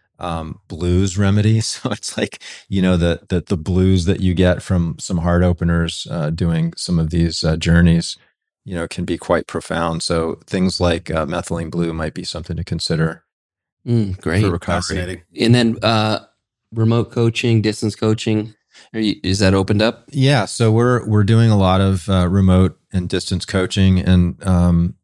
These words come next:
Speaker 1: you know, a-, as you mentioned, maybe, you know, if folks are interested in kind of n-, understanding a little bit more of what, what we do and what we're up to in advanced rejuvenation in Sarasota, go to that other podcast. But, um, we, we offer distance coaching. And so,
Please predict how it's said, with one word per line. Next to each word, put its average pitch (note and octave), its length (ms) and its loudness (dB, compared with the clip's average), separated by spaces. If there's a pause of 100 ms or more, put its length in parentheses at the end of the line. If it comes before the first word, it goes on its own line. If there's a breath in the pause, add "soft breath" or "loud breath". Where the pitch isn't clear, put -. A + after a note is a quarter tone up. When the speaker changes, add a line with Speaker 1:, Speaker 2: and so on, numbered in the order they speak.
(120)
Speaker 1:
you A2 120 -2
know, F2+ 160 2
a-, F2 200 -6
as F#2+ 220 0
you F#2 60 4
mentioned, F2+ 420 2
maybe, F2 400 0 (120)
you - 180 -4
know, F2 100 2
if E2+ 80 -4
folks F#2 320 0
are F2+ 60 4
interested F2 420 0
in F2 80 0
kind F3 220 2
of E2+ 200 -2
n-, G2 120 0 (260)
understanding F#2 480 2
a F2 40 4
little F2 160 4
bit E2 160 0
more F2+ 260 4
of E2 100 -2
what, F#2+ 140 -4
what F#2+ 160 0
we F#2+ 120 0
do F2+ 280 4
and F2 320 2
what F#2+ 180 -8
we're F2+ 180 0
up F2 160 -4
to F2 220 0
in E2+ 140 2
advanced E2+ 460 0
rejuvenation E2+ 680 2
in E2+ 60 4
Sarasota, E2+ 720 2 (400 loud breath)
go F2+ 140 -2
to F2 80 2
that E2+ 160 2
other F2 180 2
podcast. E2+ 760 -2
But, F2 280 -6
um, E2+ 260 0 (360 loud breath)
we, G2 240 2
we G2+ 160 4
offer G#2+ 320 4
distance G2+ 460 -6
coaching. F2 480 0
And E2+ 100 0
so, E2+ 400 0